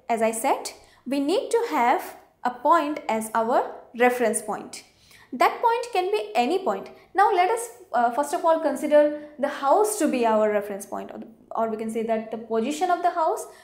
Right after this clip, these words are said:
let's say that is our reference point. Now with respect to this reference point, we can specify the position of all the other three objects.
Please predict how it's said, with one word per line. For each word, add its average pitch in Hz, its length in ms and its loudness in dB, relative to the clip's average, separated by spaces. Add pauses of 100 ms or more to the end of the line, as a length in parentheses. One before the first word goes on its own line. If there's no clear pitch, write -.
(120)
let's 294 200 2
say 339 320 -4
that 233 220 2
is 269 140 0
our 247 200 2
reference 196 380 -8
point. - 320 -14 (1600)
Now 392 360 4
with 302 140 -2
respect 311 400 -2
to 330 120 0
this 427 240 -2
reference 440 460 -2
point, 480 400 -2 (480)
we 370 240 2
can 466 140 0
specify 415 540 2 (360)
the 294 120 -4
position 349 600 -2
of - 260 2
all 262 240 2
the - 220 -2
other 233 240 4 (100)
three - 200 -8
objects. - 580 -12